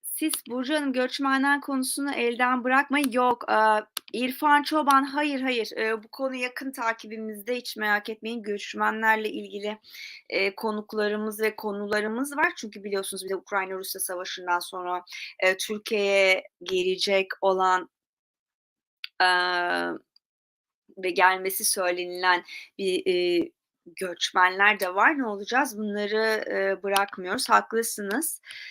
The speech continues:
Maalesef ülkemizin her noktasından, eee, sıkıntılar geliyor.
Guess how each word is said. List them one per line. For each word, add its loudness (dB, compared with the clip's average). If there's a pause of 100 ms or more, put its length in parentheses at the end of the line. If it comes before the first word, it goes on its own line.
(220)
Maalesef 4
ülkemizin -2
her 2
noktasından, 0
eee, 0
sıkıntılar 0
geliyor. 4